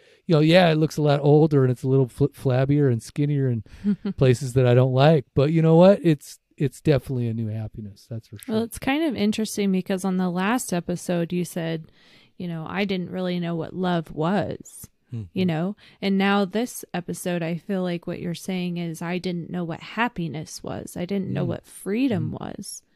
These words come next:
Speaker 1: Yeah.
Speaker 2: And in
Speaker 1: Yeah.
Speaker 2: sobriety, you discovered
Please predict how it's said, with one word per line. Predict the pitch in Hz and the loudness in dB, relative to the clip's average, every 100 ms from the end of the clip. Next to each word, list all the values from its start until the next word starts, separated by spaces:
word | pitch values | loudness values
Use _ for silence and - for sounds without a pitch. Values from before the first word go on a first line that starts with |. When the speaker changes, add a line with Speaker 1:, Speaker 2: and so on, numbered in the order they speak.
| - | -10
Speaker 1:
Yeah. | 117 185 - - | -6 -6 -10 -6
Speaker 2:
And | 190 185 170 | -2 -2 -4
in | - 196 | -4 -4
Speaker 1:
Yeah. | - | -4
Speaker 2:
sobriety, | 185 180 185 214 185 | -6 -4 -2 -2 -2
you | 175 170 | -4 -6
discovered | 156 151 - - 202 208 214 170 160 | -6 -12 -14 -10 -6 -4 -2 -2 -4